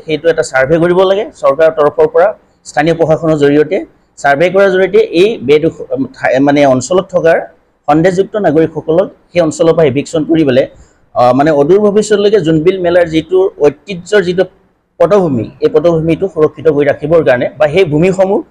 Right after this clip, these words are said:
নিশ্চিত সংৰক্ষণৰ ব্যৱস্থা কৰিবৰ কাৰণে আমি চৰকাৰক দাবী জনাইছোঁ যে সেই পেপাৰ মিল স্থাপন কৰাৰ সময়তো আমি অসমৰ এটা শক্তিশালী অৰ্থনৈতিক বুনিয়াদ গঢ়ি উঠাৰ স্বাৰ্থতহে গোভা ট্ৰাইবেল বেল-,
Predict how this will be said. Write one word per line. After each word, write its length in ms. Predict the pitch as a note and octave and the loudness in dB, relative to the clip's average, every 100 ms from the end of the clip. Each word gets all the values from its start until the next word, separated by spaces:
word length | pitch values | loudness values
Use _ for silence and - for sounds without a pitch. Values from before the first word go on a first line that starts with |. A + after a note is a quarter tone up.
| _ _ - | _ _ -6
নিশ্চিত 380 | D3 E3+ - A#3+ | -2 -2 -4 -2
সংৰক্ষণৰ 520 | A#3+ G3+ F#3 F3+ F3+ E3+ | -2 0 0 -2 0 0
ব্যৱস্থা 320 | D3 C#3+ D3+ | 0 0 0
কৰিবৰ 300 | C#3+ C#3+ C3+ | 0 2 2
কাৰণে 160 | C3 C3+ | 2 0
আমি 120 | C3+ | -2
চৰকাৰক 320 | D3 C3+ C3+ E3 | -4 -2 -2 -2
দাবী 160 | A2+ G2+ | -4 -4
জনাইছোঁ 380 | G2 F2+ - _ _ _ _ _ _ | -8 -12 -16 _ _ _ _ _ _
যে 60 | F3+ | 0
সেই 140 | G#3 G#3 | 0 0
পেপাৰ 300 | - D3 F#3 G3+ | -2 0 0 0
মিল 180 | A3+ B3 A3+ - _ | 0 0 -2 -6 _
স্থাপন 400 | - - D#3+ G3 G#3 | -20 -6 -2 0 2
কৰাৰ 180 | A3+ | 2
সময়তো 520 | G#3 F3 F3 G3 G3+ A#3+ C4+ - | 2 2 2 2 2 2 2 0
আমি 260 | C3+ F3+ A#3 C4+ _ _ _ _ _ | 0 0 0 -6 _ _ _ _ _
অসমৰ 500 | B2+ C3 G3+ G#3+ A#3+ C4 | -4 0 0 2 2 2
এটা 240 | D3 - G3+ A#3+ - | 0 2 0 0 -2
শক্তিশালী 580 | E3 - A3+ A3 A#3+ C4 C4+ | -4 0 -2 0 0 0 0
অৰ্থনৈতিক 480 | D3+ D3+ A3 A#3 B3 | -2 0 0 0 0
বুনিয়াদ 260 | G3 G3 G3+ | 0 0 2
গঢ়ি 160 | E3+ F3 | 2 2
উঠাৰ 240 | E3+ F#3 | 2 0
স্বাৰ্থতহে 560 | F3+ D#3 C#3 E3+ F3+ A3 G4 - - _ _ _ _ _ | 0 -2 -4 0 2 2 0 -10 -20 _ _ _ _ _
গোভা 280 | B2 D3+ D#3 | -2 0 2
ট্ৰাইবেল 300 | A3 A3+ A3+ G#3+ | 2 2 2 0
বেল-, 220 | G3 | -2